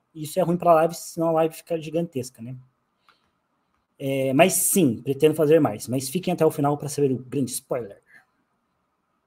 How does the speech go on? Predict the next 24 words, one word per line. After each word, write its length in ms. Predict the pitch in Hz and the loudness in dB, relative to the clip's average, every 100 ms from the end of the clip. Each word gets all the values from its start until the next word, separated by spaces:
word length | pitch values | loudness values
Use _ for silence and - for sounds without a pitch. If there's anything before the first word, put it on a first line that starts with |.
| _ _ _ _ _ _ _ _ _ _ _ _ _ 175 | _ _ _ _ _ _ _ _ _ _ _ _ _ 4
Gosto 160 | 185 | 6
das 100 | 180 | 6
ideias 200 | 170 170 | 6 6
da 100 | 156 | 4
Sansa 260 | 151 147 143 | 2 -2 0
no 80 | 135 | 4
Vale, 320 | 180 226 214 | 6 8 6
não 100 | 185 | 4
consigo 240 | 175 170 | 0 0
imaginar 380 | 160 151 151 151 | 2 2 4 4
ele 120 | 143 | 2
dando 260 | 135 139 131 | 2 2 4
norte 360 | 131 151 165 | 4 4 2
como 140 | - 147 | 0 0
na 120 | 131 | -2
série. 360 | - 156 170 165 | 0 2 2 2
Pra 140 | 160 | 0
mim, 140 | 151 | 2
o 20 | 151 | 2
norte 280 | 147 147 | 2 -2
fica 200 | - 147 | -8 -8
com 200 | 151 156 | -4 -2
o 60 | 160 | 0
Rickon. 480 | 135 131 - 110 | 0 -2 -6 -10